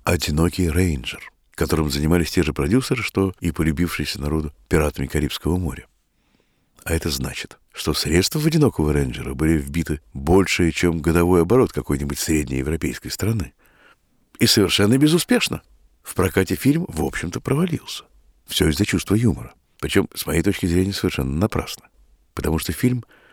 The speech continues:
на самом деле удивительно смешной. Он весь держится на том, что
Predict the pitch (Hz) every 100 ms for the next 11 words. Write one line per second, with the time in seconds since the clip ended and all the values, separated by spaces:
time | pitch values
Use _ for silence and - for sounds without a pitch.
0 | _ - 85 - 104 110 90 82 78 -
1 | 135 143 160 160 85 64 71 87 - 104
2 | - - - _ _ _ _ _ _ _
3 | 87 87 80 113 85 101 78 - 82 87
4 | 156 135 -